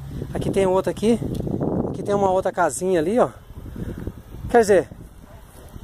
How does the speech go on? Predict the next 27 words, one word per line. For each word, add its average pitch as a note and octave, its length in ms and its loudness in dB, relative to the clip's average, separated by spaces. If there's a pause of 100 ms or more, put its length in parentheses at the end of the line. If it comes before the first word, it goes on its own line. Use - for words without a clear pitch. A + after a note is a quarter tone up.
(440)
é, F3 560 8 (1700)
s-, - 400 -4
e-, G3+ 180 6
essa G#3 220 6
água G3+ 380 8
daqui G3 260 4
sai G3+ 320 6
daqui A3+ 440 2 (1040)
e G3 80 4
provavelmente A#3+ 880 8 (300)
é G3 60 6
aquela A3+ 280 6
água A#3 220 8
preta G#3+ 340 6
que - 80 -2
a G3+ 40 4
gente G3 200 0
filmou, G3 400 8
que - 100 -8
foi G3 120 8
lá F#3 80 8
pra F#3 160 6
baixo, G3 400 6 (720)
que G#3 120 2
corre A3 340 8
aqui G#3 260 0
nessa, G3 600 6